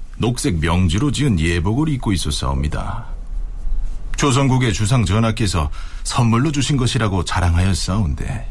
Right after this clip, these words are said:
황제 폐하께서 그것을 보시고 옷의 빛깔이 매우 좋다고 하셨사옵니다.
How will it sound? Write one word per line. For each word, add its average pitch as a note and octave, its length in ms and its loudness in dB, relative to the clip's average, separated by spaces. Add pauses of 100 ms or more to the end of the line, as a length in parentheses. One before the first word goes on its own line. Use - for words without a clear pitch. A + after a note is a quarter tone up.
(640)
황제 A#2 400 2
폐하께서 B2+ 500 0 (200)
그것을 A2+ 360 2
보시고 F#2 400 -2 (640)
옷의 F2 320 0
빛깔이 E2 480 0 (160)
매우 F2 320 2
좋다고 E2 480 0
하셨사옵니다. E2+ 1120 -2